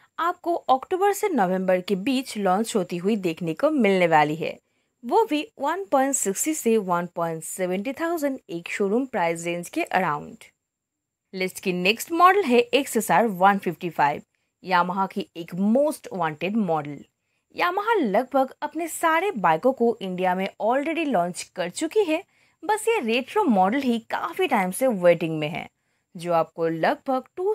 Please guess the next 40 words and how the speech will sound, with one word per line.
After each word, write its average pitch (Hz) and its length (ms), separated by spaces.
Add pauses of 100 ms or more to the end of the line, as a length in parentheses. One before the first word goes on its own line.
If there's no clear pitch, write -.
(120)
थाउजेंड 262 400
ट्वेंटी 180 320
फ़ोर 208 340
में 226 180
ही 185 220
लॉन्च 196 440
होते 160 220
हुए 175 260
देखने 180 400
को 254 180
मिल 185 340
जाएगा। 156 440 (640)
बाकी 277 360
तो 453 180
आपको 453 200 (100)
पता 190 240
ही 302 120
है 254 200
कि 202 180 (120)
कंपनी 180 400
इस 165 400
बाइक 202 280
में 208 180 (100)
अपने 185 360
आर 285 220
फिफ्टीन 226 400
वर्जन 175 460
फ़ोर 247 360
वाला 165 340 (140)
वन 160 160
फिफ्टी 165 340
फ़ाइव 160 300
सीसी 196 400
के 277 160
इंजन 165 480
का 240 180 (140)
यूज़ 269 260
करने 170 260
वाली 151 300
है, 165 160